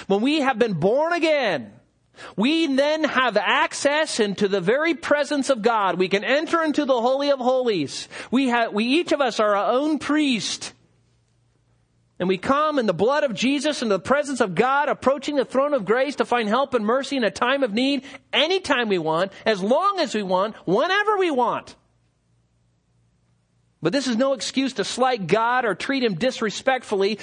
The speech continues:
with cold, lazy, ritualistic prayers. J C Ryle said, quote, "Whenever we begin to feel careless about our private prayers, we may depend on it that there is something very wrong with the state of our souls."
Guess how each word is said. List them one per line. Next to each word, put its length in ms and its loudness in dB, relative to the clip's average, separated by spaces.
with 220 0
cold, 500 0
lazy, 640 0
ritualistic 880 -2
prayers. 640 -2
J 160 0
C 160 -4
Ryle 280 2
said, 280 -2
quote, 260 0
"Whenever 300 0
we 80 0
begin 320 0
to 80 -2
feel 260 0
careless 460 0
about 360 0
our 160 4
private 500 0
prayers, 460 0
we 120 -2
may 160 0
depend 500 0
on 220 2
it 180 0
that 160 0
there 160 2
is 100 -2
something 400 0
very 460 0
wrong 500 2
with 160 0
the 80 -2
state 360 0
of 100 0
our 160 0
souls." 800 -2